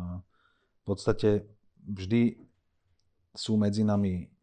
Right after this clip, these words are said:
osoby, ktoré zaočkované nie sú, alebo sú rizikové, hej, čiže sú náchylné na to, aby, aby ich konkrétne tieto typy ochorení, ktoré, e, alebo keď sa bavíme o,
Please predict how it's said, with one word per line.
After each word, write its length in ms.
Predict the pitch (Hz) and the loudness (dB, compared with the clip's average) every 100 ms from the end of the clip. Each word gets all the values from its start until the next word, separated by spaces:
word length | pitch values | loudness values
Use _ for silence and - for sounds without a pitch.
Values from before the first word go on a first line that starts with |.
| _ | _
osoby, 480 | 98 - 104 98 - | -10 -4 -2 -4 -4
ktoré 560 | - 92 92 87 71 | -2 0 0 -2 -6
zaočkované 560 | 95 92 98 - 107 98 | -4 -2 -2 0 0 0
nie 240 | 82 95 | 0 -2
sú, 240 | - 131 107 | 0 2 2
alebo 320 | 95 92 90 | 2 0 -4
sú 400 | - 95 90 90 _ _ _ _ _ | -4 -2 -2 -6 _ _ _ _ _
rizikové, 800 | - 90 95 101 - 85 87 87 | -4 0 2 0 -2 -4 -2 -2
hej, 160 | 90 90 | -4 -6
čiže 240 | 87 90 | -2 0
sú 240 | 85 - 90 | 0 2 2
náchylné 560 | 90 95 104 95 92 | 2 2 2 2 2
na 160 | 90 90 | 2 2
to, 320 | - 117 117 - _ - | 4 2 2 -8 _ -6
aby, 480 | 90 87 90 87 - _ _ - | -2 2 2 0 -6 _ _ -14
aby 400 | 90 92 85 92 90 90 - 95 | -4 -2 0 0 2 0 -2 -4
ich 80 | 87 - - _ _ _ _ - | -4 -10 -18 _ _ _ _ 0
konkrétne 560 | 107 104 113 107 98 - _ _ _ - | 2 6 4 4 0 -4 _ _ _ 2
tieto 480 | 98 101 - 98 | 4 4 4 2
typy 320 | 92 98 90 98 | 4 -2 0 0
ochorení, 480 | 85 - 101 110 | 0 0 4 4
ktoré, 400 | 113 - 90 90 | 2 0 0 0
e, 40 | 90 - - 90 87 85 82 | -2 -10 -10 -8 -6 -6 -4
alebo 320 | 87 85 90 - - _ - _ - | -4 -4 -6 -10 -20 _ -20 _ -16
keď 160 | 95 | -10
sa 80 | 87 | -6
bavíme 400 | 87 85 90 87 | -4 -2 -2 -2
o, 160 | 80 | -6